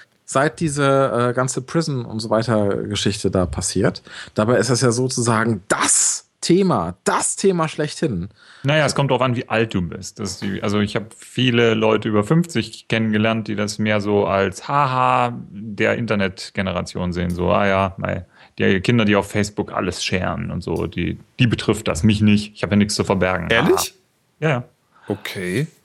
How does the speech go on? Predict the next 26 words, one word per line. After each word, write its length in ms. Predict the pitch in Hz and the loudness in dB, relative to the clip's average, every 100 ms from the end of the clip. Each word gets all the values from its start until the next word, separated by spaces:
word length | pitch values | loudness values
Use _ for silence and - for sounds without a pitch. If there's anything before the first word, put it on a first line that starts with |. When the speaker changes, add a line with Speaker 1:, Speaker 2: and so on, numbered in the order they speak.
| _ _ _ - | _ _ _ -4
Speaker 2:
Was 140 | 98 | -2
ich, 380 | 107 - - - - | -4 -6 -10 -8 -6
was 340 | 98 107 - | -4 -4 -4
so, 460 | - 107 101 101 - | 2 4 4 2 -2
äh, 300 | 127 127 127 143 190 113 - - - - | -2 0 0 -2 -10 -14 -14 -14 -16 -14
ich 120 | - | -2
war 120 | 131 | -2
kurz 220 | - 131 - | 0 -2 0
vor 180 | - | 0
einem 160 | 117 110 | 2 2
Aneurysma. 760 | 110 107 104 113 104 85 82 - | 0 2 0 -2 -4 -6 -6 -12
Also 300 | - 95 98 | -4 0 2
das, 340 | 98 92 - - | 2 -2 -4 0
äh, 300 | 101 98 92 | 2 4 2
wenn 80 | 101 | 0
man 140 | 98 | 0
sowas 220 | 95 95 | 0 2
hört, 240 | 110 101 98 | 4 2 2
so, 160 | 101 | 0
nee, 220 | 98 104 104 | 2 4 4
Leute, 340 | 104 104 104 | 2 2 2
denkt 240 | 95 101 104 | 0 0 0
nach. 300 | 95 92 - _ - - - - - | 0 -2 -8 _ -20 -20 -20 -12 -6
Speaker 3:
Okay. 340 | 110 - 90 110 | -4 -4 -4 -6
Speaker 2:
Ja, 240 | - - - _ _ | -6 -8 -8 _ _
sorry. 380 | - 98 95 | 0 2 2